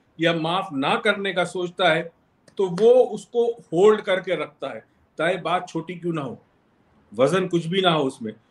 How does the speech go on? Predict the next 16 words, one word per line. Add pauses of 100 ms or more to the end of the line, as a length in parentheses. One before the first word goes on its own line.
(260)
मगर
जो
duration
होता
है,
दौरानिया
होता
है (320)
एक
चीज
को
अपने
दिल
में
रखने
का,